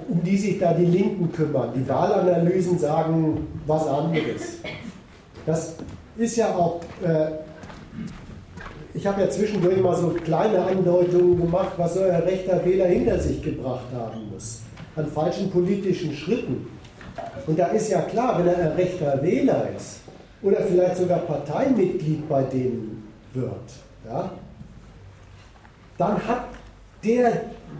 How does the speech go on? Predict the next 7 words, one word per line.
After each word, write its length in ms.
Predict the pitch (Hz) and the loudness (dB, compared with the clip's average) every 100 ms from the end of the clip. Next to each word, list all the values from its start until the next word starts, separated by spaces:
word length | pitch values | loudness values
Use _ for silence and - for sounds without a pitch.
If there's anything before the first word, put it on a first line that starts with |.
| - - - - | -16 -18 -16 0
diese 340 | 247 247 214 | 2 4 2
Schritte 380 | - - 247 226 | 0 0 -2 0
hinter 500 | 185 160 285 269 208 | 0 2 2 2 2
sich, 220 | - 202 - | 0 -2 -2
sich 180 | 214 - | -4 -2
von 200 | 196 180 | -4 0
seiner, 460 | 180 196 190 - | 2 4 4 2